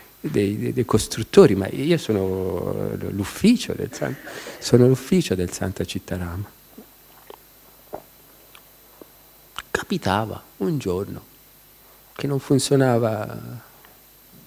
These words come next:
una stufa economica e, e venne, e, e a Ciampricia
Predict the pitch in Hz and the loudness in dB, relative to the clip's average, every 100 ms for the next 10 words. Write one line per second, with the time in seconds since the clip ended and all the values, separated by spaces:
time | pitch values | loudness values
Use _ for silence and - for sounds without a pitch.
0 | _ _ - - - - - - 139 123 | _ _ -20 -20 -20 -20 -20 -4 -2 0
1 | - - 123 156 - 151 92 87 104 190 | -2 -2 0 0 0 0 -2 -4 -10 -12
2 | - - _ - - _ _ _ _ _ | -14 -20 _ -20 -20 _ _ _ _ _
3 | _ _ - - _ _ - 165 135 127 | _ _ -20 -20 _ _ -18 -16 -16 -20
4 | _ _ 156 127 - _ _ _ - - | _ _ -8 -8 -12 _ _ _ -20 -20
5 | _ _ _ _ _ _ - - 139 139 | _ _ _ _ _ _ -8 2 6 8
6 | 120 123 135 143 143 143 147 170 160 143 | 6 2 2 0 0 -2 -4 -2 0 2
7 | - 190 - 127 101 127 | 4 4 8 6 6 0